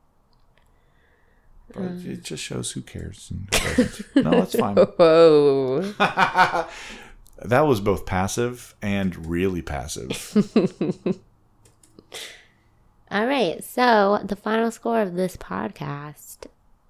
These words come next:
Speaker 2: I got seventeen.
Speaker 1: Nicely done.
Speaker 2: And you got eleven.
Speaker 1: Okay.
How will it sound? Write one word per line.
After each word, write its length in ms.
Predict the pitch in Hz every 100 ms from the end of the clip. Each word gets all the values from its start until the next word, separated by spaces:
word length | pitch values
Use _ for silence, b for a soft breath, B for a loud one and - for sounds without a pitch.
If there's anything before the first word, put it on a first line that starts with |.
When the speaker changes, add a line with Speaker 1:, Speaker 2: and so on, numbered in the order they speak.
| _ _ _ _ _ -
Speaker 2:
I 420 | 175 165 165 170 190
got 380 | 165 156 147 - -
seventeen. 1500 | - - 214 214 208 214 208 _ - - 240 233 202 180 170
Speaker 1:
Nicely 560 | 165 160 165 165 170 87
done. 540 | 85 85 82 82 82 80 B
Speaker 2:
And 200 | - 170
you 60 | 170
got 180 | 175 170
eleven. 680 | 160 160 151 147 - -
Speaker 1:
Okay. 380 | 104 117 131 202